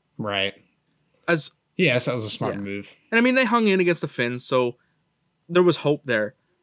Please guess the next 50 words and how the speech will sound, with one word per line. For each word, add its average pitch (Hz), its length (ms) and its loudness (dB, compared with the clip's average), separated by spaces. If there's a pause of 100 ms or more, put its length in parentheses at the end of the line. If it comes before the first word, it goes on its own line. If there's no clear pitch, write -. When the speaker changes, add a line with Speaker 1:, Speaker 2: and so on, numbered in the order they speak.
(140)
Speaker 2:
Um, 131 380 0 (500)
the 170 120 2
nightcap, 160 600 0
though, 127 240 0
man, 113 340 -4 (400)
that 175 240 0
Russia 160 460 0
U 139 260 2
S 131 160 0
game, 123 240 -2
that 160 220 0
was, 147 580 -2 (720)
that, 208 300 -4
that 240 180 0
was 226 140 2
a 180 80 0
performance 160 560 0
and 127 80 -2
a 113 40 -2
half 127 320 -2
out 120 80 -2
of 117 40 -4
that 113 160 -4
Russian 113 300 -8
team. 82 200 -16 (1160)
Speaker 1:
Yeah, 131 580 2
the, 135 280 2
the 131 140 0
Russians 147 440 2
played 139 240 2
really 131 260 2
well 123 480 0
against 117 340 -4
the 120 100 -2
U 120 140 2
S. 117 260 0
I 113 120 -4
was 113 180 -6
a 113 40 -6
little 110 140 -4
bit 107 140 -8
disappointed 107 560 -8
that 104 300 -6
we 107 480 -10
could 110 160 -10
not 104 240 -12
get 107 240 -8
the 113 80 -10
win 107 260 -10
there, 107 340 -10